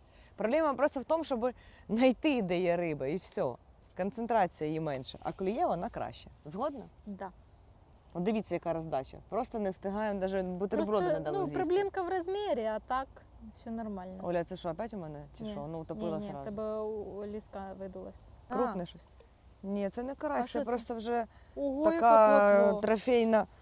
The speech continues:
Speaker 2: <gasps> Доставай,
Speaker 1: Ти
Speaker 2: давай.
Speaker 1: бачиш, у мене вся риба, блін, хоче в чай.
Speaker 2: Смотатися. Слушай, ну це хороша платвичка, як кажуть, на тараньку.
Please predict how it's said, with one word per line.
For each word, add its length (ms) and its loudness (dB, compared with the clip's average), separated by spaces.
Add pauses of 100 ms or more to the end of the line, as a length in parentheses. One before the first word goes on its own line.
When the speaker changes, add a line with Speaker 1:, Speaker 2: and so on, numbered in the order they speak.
Speaker 2:
<gasps> 400 -6
Доставай, 440 -8
Speaker 1:
Ти 80 -10
Speaker 2:
давай. 160 2
Speaker 1:
бачиш, 120 4
у 40 0
мене 160 2
вся 200 2
риба, 240 4
блін, 400 0
хоче 400 0 (220)
в 180 -16
чай. 100 -4
Speaker 2:
Смотатися. 520 -10 (560)
Слушай, 280 -8
ну 100 -6
це 100 -6 (100)
хороша 340 -2
платвичка, 560 -4
як 160 -6
кажуть, 300 -6
на 100 -4
тараньку. 600 -8